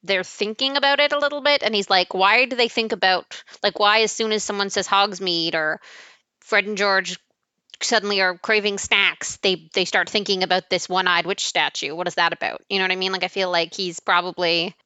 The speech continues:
also, they probably just aren't the most inconspicuous people in the world. I'm sure it's a lot of, like, Fred and George leaning against the wall, sup nodding people who walk by and then falling through the hole. Like, I'm sure they're not the most subtle, but I think it could be a little bit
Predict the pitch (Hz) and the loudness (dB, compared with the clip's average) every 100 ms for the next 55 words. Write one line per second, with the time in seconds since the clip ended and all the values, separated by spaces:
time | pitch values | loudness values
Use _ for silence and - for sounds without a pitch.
0 | _ - 294 330 294 - 269 269 262 247 | _ 2 2 4 2 4 2 2 -2 -2
1 | 226 196 196 196 185 - 185 180 - 170 | 0 0 0 0 -2 -2 -6 -6 -6 -6
2 | 190 208 214 196 202 202 208 208 202 214 | -4 -4 -4 -2 0 2 2 4 2 4
3 | 233 226 214 202 190 - 247 226 220 220 | 2 4 4 4 2 2 2 2 2 2
4 | 208 220 226 208 214 226 220 190 185 185 | 2 2 4 4 2 0 2 6 8 6
5 | 180 175 - - 202 - 202 196 190 202 | 4 2 0 0 0 2 2 2 0 -2
6 | 185 180 185 180 - 185 160 202 196 - | -4 -2 2 4 4 2 4 2 0 2
7 | 220 196 196 208 190 196 180 180 214 220 | 4 4 2 0 0 2 4 4 4 4
8 | 233 - 269 277 285 269 294 214 320 202 | 2 2 4 4 4 4 2 2 0 0
9 | 185 185 - 170 170 180 - 185 185 170 | -2 0 0 0 0 -2 -2 0 0 0
10 | 208 190 196 180 - 196 196 190 175 175 | 0 0 -2 -4 -2 -2 2 0 0 -2
11 | 170 170 160 | 0 0 0